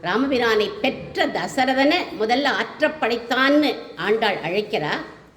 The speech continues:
அதுக்கப்புறம் பெரும் பசுக்கள் அப்படின்னா, பெருமையுடைய பிள்ளைகளை பெற்ற தசரத சக்கரவர்த்தி அப்படின்னு அழைக்கிறா. ராமபிரானை ஆற்றப்படைத்தான் மகனே அறிவுராய்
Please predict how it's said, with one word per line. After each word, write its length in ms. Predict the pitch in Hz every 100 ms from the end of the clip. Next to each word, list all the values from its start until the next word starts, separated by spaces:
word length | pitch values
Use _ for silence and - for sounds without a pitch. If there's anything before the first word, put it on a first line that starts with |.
| - - - -
அதுக்கப்புறம் 680 | 190 262 - - 311 285 - - -
பெரும் 400 | 226 269 381 -
பசுக்கள் 640 | - - 403 - 320 311
அப்படின்னா, 460 | - 202 208 214 185 214 - - - - - -
பெருமையுடைய 800 | 196 214 269 269 269 254 254 269 -
பிள்ளைகளை 560 | 254 302 320 330 269
பெற்ற 540 | 269 - 220 - - - -
தசரத 480 | 170 180 196 180 180
சக்கரவர்த்தி 800 | 165 - 165 156 156 147 165 147 - -
அப்படின்னு 340 | - 139 180 175
அழைக்கிறா. 300 | 143 139 101 - - - - - - - - - - - -
ராமபிரானை 880 | 156 196 269 214 214 214 202 175 156 - -
ஆற்றப்படைத்தான் 1120 | 220 - - 277 - 240 233 - 247 240 220
மகனே 480 | 165 269 277 285 302 -
அறிவுராய் 680 | 202 254 269 240 190 196